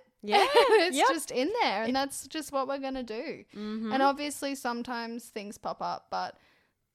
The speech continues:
Speaker 1: we're making it a priority.
Speaker 2: But at least you acknowledge that it's there and you didn't do it,
Speaker 1: Mm.
Speaker 2: rather than beating yourself up in your head for not doing it.
Speaker 1: Yep.
Speaker 2: Um, and you're accountable to him and your team
Speaker 1: Yeah.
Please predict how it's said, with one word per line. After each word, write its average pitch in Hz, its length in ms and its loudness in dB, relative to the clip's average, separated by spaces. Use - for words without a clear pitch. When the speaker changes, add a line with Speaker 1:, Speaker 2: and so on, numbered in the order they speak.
Speaker 1:
we're 214 180 -10
making 226 500 -8
it 220 120 -10
a 196 60 -4
priority. 170 720 -8
Speaker 2:
But 240 160 -12
at 247 80 -14
least 262 340 -14
you 302 80 -14
acknowledge 190 520 -16
that 180 160 -18
it's 165 160 -20
there 170 240 -16
and 170 100 -16
you 160 80 -20
didn't 151 340 -20
do 160 280 -8
it, 427 260 -6
Speaker 1:
Mm. 254 420 -6
Speaker 2:
rather 190 320 0
than 170 500 -8
beating 175 240 -10
yourself 170 240 -12
up - 160 -16
in 170 80 -16
your 156 100 -16
head 160 320 -14
for 160 240 -20
not - 220 -20
doing 139 260 -20
it. 190 220 -14
Speaker 1:
Yep. 214 200 -10
Speaker 2:
Um, 165 520 -12
and 170 240 -12
you're 170 120 -12
accountable 170 440 -14
to 175 60 -18
him 160 560 -16
and 165 220 -14
your 160 140 -14
team 165 600 -14
Speaker 1:
Yeah. 247 200 -12